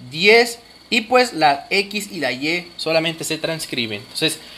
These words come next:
así serían los términos semejantes, porque esto es muy importante a la hora de hacer sumas y restas algebraicas. Yo les quiero enseñar, ¿verdad? Sumas y restas, ¿verdad? Sumas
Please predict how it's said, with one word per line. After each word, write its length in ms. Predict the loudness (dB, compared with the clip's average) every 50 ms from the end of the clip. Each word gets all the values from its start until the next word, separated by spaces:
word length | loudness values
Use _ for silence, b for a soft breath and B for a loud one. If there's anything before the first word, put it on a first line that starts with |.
| B B B
así 240 | 2 4 4 4 4
serían 480 | 4 4 4 4 4 4 2 2 2
los 260 | 0 0 0 -2 -6 0
términos 540 | 2 2 2 2 0 -2 -2 0 0 0
semejantes, 840 | 0 0 0 0 -2 -2 2 2 2 2 2 0 0 0 0 0 -6 B B B B B B B 2
porque 480 | 4 4 4 4 2 2 2 2 2
esto 220 | 2 0 0 0 0
es 80 | -2
muy 280 | 0 -2 -2 0 0 0
importante 600 | -2 0 -2 -2 -2 0 -2 -2 -2 -2 0 0
a 60 | 0
la 140 | 2 2 2
hora 300 | 2 2 4 4 4 2
de 140 | 2 0 -4
hacer 420 | -4 -4 -4 -2 -2 -2 -2 -2
sumas 560 | -4 -4 -6 -6 -4 -4 -2 -2 -2 -4 -6 -14 _ _
y 140 | -8 -8 -8
restas 600 | -6 -6 -6 -6 -6 -8 -6 -4 -4 -4 -4 -8 b b b b b _
algebraicas. 800 | -2 0 0 -2 -4 -8 -8 -6 -4 -4 -4 -4 -4 -8 -16 -18 -18 -20 -20 -10
Yo 160 | -4 0 2 2
les 140 | 2 2
quiero 180 | 0 0 -4 -2
enseñar, 440 | -2 -2 -2 0 2 2 2 2 0
¿verdad? 360 | -2 -4 0 0 -2 -2 -2 -8 -10
Sumas 680 | -6 -6 -6 -4 -4 -2 0 0 0 0 -2 -8 -14 -16 -20 -20 -20 -20 -20 -20 -20 -20 -20 -20 -20 -20 -20 -20 -20 -20 -20 -8
y 120 | -6 -4 -4
restas, 480 | 2 4 4 4 4 2 -2 -4 -4
¿verdad? 400 | -4 -4 0 0 0 0 0 -2 -10 -20 -20 -12
Sumas 680 | -6 -4 -4 -4 -4 -4 -2 0 0 0 0 -2 -6 -14